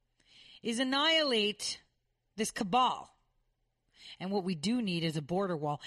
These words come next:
And it's not just to stop the internal collapse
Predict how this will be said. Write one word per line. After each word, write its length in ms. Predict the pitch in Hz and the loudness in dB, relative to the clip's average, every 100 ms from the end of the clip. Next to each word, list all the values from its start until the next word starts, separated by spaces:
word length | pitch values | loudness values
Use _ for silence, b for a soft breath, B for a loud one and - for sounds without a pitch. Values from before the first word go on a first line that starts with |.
| B | B
And 100 | 240 | -4
it's 180 | 247 196 - | -4 -6 -8
not 320 | 262 330 320 175 | -4 -2 -4 -2
just 360 | 202 214 - B B - | 0 0 -4 B B -10
to 100 | 214 | -6
stop 520 | - - 233 214 - B B | -4 0 0 0 -4 B B
the 180 | 175 233 | -8 -6
internal 640 | - 226 190 - 269 294 180 | -4 -4 -4 -4 -2 -2 -6
collapse 760 | - 170 139 113 - - - | -4 -6 -4 -8 -12 -12 -12